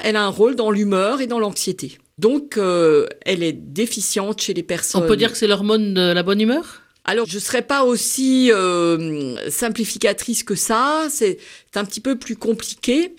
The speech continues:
Speaker 1: Et surtout, on a longtemps pensé que les effets du Prozac et des antidépresseurs de sa catégorie étaient liés à sa capacité à, hum, augmenter la sérotonine, mais on sait maintenant que c'est faux.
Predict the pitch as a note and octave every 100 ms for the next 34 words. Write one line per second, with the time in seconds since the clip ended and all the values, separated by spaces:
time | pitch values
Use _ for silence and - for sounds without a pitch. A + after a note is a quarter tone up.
0 | - A3 A3 C#4 - - D#4 F#4 - -
1 | A3 A3+ A#3+ D4+ D4+ C4+ C4 A#3+ C#4 C4+
2 | C4+ F#3+ E3 - - - F#3 F#3 F3 A#3+
3 | - C#4 F#3 G#3 - A#3 A3+ A3+ A3 F#3
4 | D#3+ E3+ G3+ - G3+ G#3 G3+ - G#3+ E3+
5 | F3 F3+ F#3 A3 G3 G3+ G#3+ G3+ - -
6 | - - - G3+ A3+ G3+ A3 B3 B3 A3+
7 | - - _ _ - G#3+ D4 - A#3 A3+
8 | G#3+ - G#3+ - A3+ G#3+ - - - E3+
9 | E3 D#3+ D#3 D3+ D3 C#3+ C3+ A2 A2 -
10 | _ F#3 F#3 G3+ G3 G#3 F#3 G3 F3+ F3
11 | F3 G3+ D#4 B3+ - - - - - G#3
12 | A3 - _ G3+ F#3 C4 A3+ A3 C4 A3
13 | G#3+ G#3 - F#3